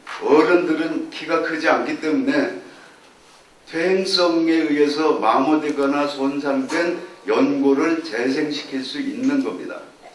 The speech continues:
그 다음에 류마티스 관절염, 이것은 이제 연골 마모하고는 관계가 없지만은 사이치 웰본은 초강력 면역 증강제입니다.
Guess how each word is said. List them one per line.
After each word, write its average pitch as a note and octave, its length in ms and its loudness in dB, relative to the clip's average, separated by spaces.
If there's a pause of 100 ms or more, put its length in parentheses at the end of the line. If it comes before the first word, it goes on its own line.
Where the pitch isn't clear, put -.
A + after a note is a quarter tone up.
(340)
그 B2+ 100 -6
다음에 D3 600 4 (1040)
류마티스 F3 580 2
관절염, C#3+ 760 0 (340)
이것은 E3 400 -2
이제 C#3 160 0
연골 D3 420 0
마모하고는 C3+ 880 4
관계가 B2 420 0
없지만은 - 720 -6 (380)
사이치 D#3 520 -2
웰본은 C3 760 -2 (260)
초강력 D3 1120 -4 (500)
면역 D#3 640 2
증강제입니다. A#2 960 -6